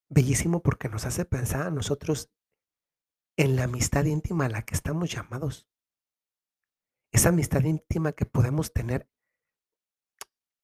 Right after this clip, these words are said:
Yo entré muy, muy chico al seminario, a la congregación. Y puede ser que n-,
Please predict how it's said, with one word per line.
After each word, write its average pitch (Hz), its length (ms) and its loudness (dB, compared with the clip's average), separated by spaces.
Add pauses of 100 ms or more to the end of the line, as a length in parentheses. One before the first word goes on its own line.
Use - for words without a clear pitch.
(440)
Yo 165 200 0
entré 208 260 2
muy, 151 500 -2
muy 127 420 -10 (840)
chico - 440 -12
al 135 140 -12
seminario, 135 680 -4 (200)
a 123 80 -4
la 113 380 -2
congregación. 123 720 0 (1400)
Y 160 80 4
puede 196 200 10
ser - 180 2
que - 120 0
n-, 143 160 0